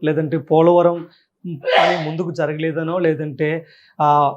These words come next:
ఆ ఆంధ్రాకు సంబంధించిన అభివృద్ధి లేదు, ఆ, కుంటపడిపోయింది, పూర్తిగా అవినీతి పరిపాలన జరుగుతుంది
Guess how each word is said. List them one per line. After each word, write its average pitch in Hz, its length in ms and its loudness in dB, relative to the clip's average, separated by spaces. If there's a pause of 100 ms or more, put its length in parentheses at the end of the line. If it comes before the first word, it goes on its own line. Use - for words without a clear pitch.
(180)
ఆ 151 340 4
ఆంధ్రాకు 196 280 2
సంబంధించిన 185 540 -8
అభివృద్ధి 175 640 0
లేదు, 180 480 -2 (420)
ఆ, 147 120 2
కుంటపడిపోయింది, 175 840 2
పూర్తిగా 160 400 -2
అవినీతి 170 340 0
పరిపాలన 175 520 2
జరుగుతుంది 160 800 -2